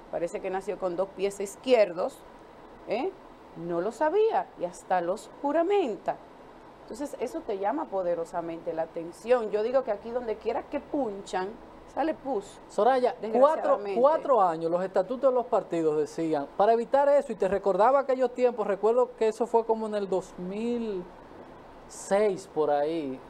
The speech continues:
Speaker 2: y nada más se hablaba de aquel lado de, de la Soraya y esos
Speaker 1: Ujú,
Speaker 2: pleitos,
Speaker 1: ujú.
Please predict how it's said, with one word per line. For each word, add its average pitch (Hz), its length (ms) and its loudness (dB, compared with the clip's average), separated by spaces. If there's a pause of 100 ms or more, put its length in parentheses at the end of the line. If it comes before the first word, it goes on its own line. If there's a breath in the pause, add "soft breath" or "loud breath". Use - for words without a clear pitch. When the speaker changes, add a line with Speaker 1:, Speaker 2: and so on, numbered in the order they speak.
Speaker 2:
y 156 120 -8
nada 175 280 2
más 202 200 -2
se 269 60 0
hablaba 254 300 4
de 240 80 2
aquel 240 240 2
lado 262 180 4
de, 226 140 0
de 202 100 -2
la 196 200 2
Soraya 214 540 2
y 196 80 2
esos 240 200 0
Speaker 1:
Ujú, 240 60 -6
Speaker 2:
pleitos, 233 280 0
Speaker 1:
ujú. 247 540 -6